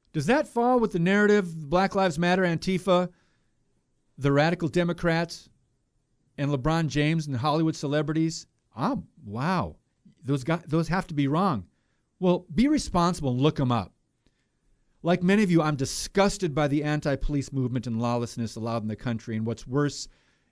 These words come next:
uh, if you've seen these recent videos, the complete disrespect for life. Oh, well, how did we get here? Well, we've murdered millions of babies in the womb since nineteen seventy-three. It's allowed.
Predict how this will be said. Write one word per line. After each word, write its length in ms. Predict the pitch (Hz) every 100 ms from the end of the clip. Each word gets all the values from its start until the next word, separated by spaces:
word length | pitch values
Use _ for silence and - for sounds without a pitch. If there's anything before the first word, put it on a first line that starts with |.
| _
uh, 60 | 131
if 180 | 127 139
you've 100 | 113
seen 160 | 160
these 180 | 139 117
recent 260 | 131 123 117
videos, 540 | 120 147 135 120 110 _ -
the 100 | 135
complete 460 | 143 147 160 120
disrespect 1040 | 120 165 147 131 - - 196 151 - - - _ _ _ _ _ _ _ -
for 160 | 165
life. 640 | 123 135 185 113 - - _ _ _ _ _ _ _ _ _ -
Oh, 240 | 143 139
well, 180 | 151 170
how 180 | - 196
did 120 | 294
we 100 | 196
get 240 | 120 147 214
here? 300 | 143 85 - _ _ _ _ _ 110
Well, 240 | 131 160
we've 220 | 127 98 _ _
murdered 520 | 120 127 156 180 127 123
millions 500 | 123 147 147 135 120
of 220 | 113 113
babies 400 | 131 170 165 123
in 80 | 117
the 80 |
womb 320 | 110 110 113 135
since 240 | 120 135
nineteen 280 | 127 131 127
seventy-three. 520 | 143 131 123 180 240
It's 100 | 247
allowed. 600 | 175 147 196 262 104 87